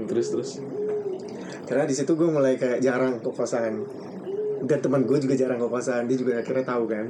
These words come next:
Speaker 2: Sering nginep lah. Dia nginep di temennya, gue nginep di teman gue.
Speaker 1: Mm-mm.
Speaker 2: Nah, ada sat-, suatu hari tuh gue ke Bekasi.
Speaker 1: Mm-mm.
Speaker 2: Nah, teman gue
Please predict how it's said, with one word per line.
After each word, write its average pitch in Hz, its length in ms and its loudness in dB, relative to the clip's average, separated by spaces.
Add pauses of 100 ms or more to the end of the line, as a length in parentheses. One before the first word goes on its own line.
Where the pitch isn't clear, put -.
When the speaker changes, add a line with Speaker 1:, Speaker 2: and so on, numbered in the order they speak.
(500)
Speaker 2:
Sering 143 280 2
nginep 147 220 2
lah. 135 160 0 (300)
Dia 135 140 2
nginep 139 340 2
di 135 100 4
temennya, 135 400 2 (300)
gue 135 160 2
nginep 165 400 4
di 151 80 2
teman 139 240 2
gue. 131 180 4
Speaker 1:
Mm-mm. 135 400 2 (480)
Speaker 2:
Nah, 127 240 0
ada 135 160 2
sat-, 185 400 -2
suatu 143 300 2
hari 131 340 4
tuh 196 80 2
gue 160 320 6 (240)
ke 165 140 2
Bekasi. 131 580 0 (720)
Speaker 1:
Mm-mm. 117 160 -4
Speaker 2:
Nah, 113 160 2
teman 151 300 2
gue 165 160 6